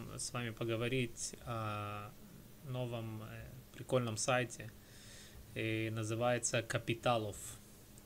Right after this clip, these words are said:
Как вы видите, капиталов точка ком. Э, он, э, наподобие,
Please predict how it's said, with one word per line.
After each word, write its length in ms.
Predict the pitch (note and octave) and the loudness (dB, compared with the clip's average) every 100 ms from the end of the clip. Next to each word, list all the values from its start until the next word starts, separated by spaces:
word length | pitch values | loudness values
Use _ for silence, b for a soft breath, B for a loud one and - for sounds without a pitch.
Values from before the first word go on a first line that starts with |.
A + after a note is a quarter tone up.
| - | -10
Как 100 | - | -4
вы 80 | G#2+ | 0
видите, 400 | G#2+ B2+ B2+ - | 2 4 2 0
капиталов 600 | - - A#2+ B2 A#2 A2 | -2 -2 2 4 4 2
точка 340 | - G#2 - | -4 -4 -4
ком. 360 | G#2+ C#3 C3 C3+ - B B B B B - - | -2 2 2 0 -8 B B B B B -10 0
Э, 640 | B2 B2+ B2+ B2+ B2+ C3 - | 4 6 6 6 6 4 2
он, 460 | - D3 D3+ D3+ D3 | 0 0 0 0 2
э, 220 | C3+ C3 | 4 4
наподобие, 1200 | B2+ A#2+ - A#2 C#3 B2+ A#2+ A#2 A2+ A2+ A2 G#2+ | 4 4 6 6 8 8 8 8 8 8 6 2